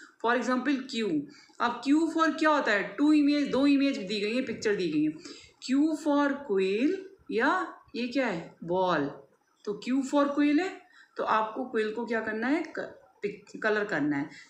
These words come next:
Next है डब्ल्यू। W for, for book या watermelon। Watermelon, तो आपको watermelon को color करना है। Next है बी। बी for balloon और cat की image है, तो आपको जो करेक्ट image है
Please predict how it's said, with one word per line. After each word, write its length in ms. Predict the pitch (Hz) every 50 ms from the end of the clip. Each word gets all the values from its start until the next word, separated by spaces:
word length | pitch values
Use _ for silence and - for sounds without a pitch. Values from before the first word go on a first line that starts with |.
| _ -
Next 320 | 214 233 240 240 - -
है 60 | 302 285
डब्ल्यू। 680 | 208 180 196 185 180 175 202 208 214 196 160 139 - - - _ _ _ _ _ _ _ _ _ _ _ _ _ _ _ _ _ _ _ _ _ _ _ - - - - - _ 285
W 280 | 240 247 214 262 294
for, 220 | 285 - 294 285 285 277 - - - - - 196 - - 233
for 280 | 226 247 240 208 185
book 260 | 208 269 330 349 - - - - _ _ _ -
या 80 | 214
watermelon। 800 | 202 185 202 214 208 - 233 208 202 180 170 160 156 151 151 - - -
Watermelon, 840 | 170 185 208 - - 294 285 285 294 285 285 277 269 269 269 269 - - - - - _
तो 80 | - 196
आपको 380 | 180 - - - - 254 233
watermelon 580 | 180 165 160 156 - 208 214 220 214 208 208 208
को 100 | 226 220
color 260 | 226 220 196 202 202
करना 220 | 202 208 190 196 196
है। 60 | 196
Next 340 | 196 202 220 233 - - 285
है 80 | 277
बी। 560 | 240 190 175 214 226 240 240 208 170 147 - - - - - - _ -
बी 380 | 160 170 220 247 269 285 285 - 311
for 140 | 277 285 277
balloon 580 | 233 - 208 185 185 185 190 214 247 277 285 277 - - - -
और 380 | 180 185 190 208 240 277 285
cat 480 | 285 285 - 214 190 196 208 214 214 214
की 200 | - 233 226 220
image 340 | 208 208 208 202 196 175 202
है, 120 | 190 175
तो 120 | 175 180 175
आपको 400 | 165 165 165 165 - - 226 226
जो 140 | - 208
करेक्ट 400 | 208 208 185 175 185 190 185 -
image 300 | 196 196 196 190 185 196
है 160 | 247 254 254